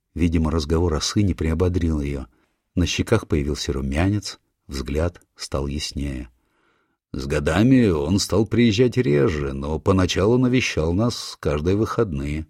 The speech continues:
кивнул Гуннар. Учеба давалась ему легко. Патрик решил еще немного поговорить о юности Матса,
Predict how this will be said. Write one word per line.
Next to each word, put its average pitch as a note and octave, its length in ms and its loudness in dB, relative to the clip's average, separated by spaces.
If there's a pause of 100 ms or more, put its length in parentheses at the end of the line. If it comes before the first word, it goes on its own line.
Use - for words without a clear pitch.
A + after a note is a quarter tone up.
(120)
кивнул D#2 380 0
Гуннар. D2 480 -4 (920)
Учеба A#2+ 460 4
давалась G2 420 2
ему F2+ 160 4
легко. A2 460 2 (440)
Патрик D#2+ 320 -2
решил D#2+ 460 0 (280)
еще F2+ 300 2
немного E2 460 0
поговорить D2+ 480 0
о E2 60 2
юности D2+ 560 -2
Матса, D#2+ 520 -2